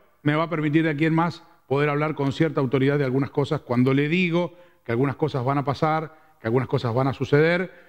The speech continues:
eh, como lo que le estoy diciendo ahora. La vecinal y el peronismo van a seguir trabajando juntos. En las próximas horas se va a tomar una decisión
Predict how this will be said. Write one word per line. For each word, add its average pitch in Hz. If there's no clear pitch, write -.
eh, 123
como 139
lo 135
que 127
le 131
estoy 147
diciendo 143
ahora. 104
La 127
vecinal 156
y 151
el 123
peronismo 143
van 160
a -
seguir 151
trabajando 165
juntos. 208
En 120
las 127
próximas 160
horas 165
se -
va 139
a 135
tomar 143
una 139
decisión 190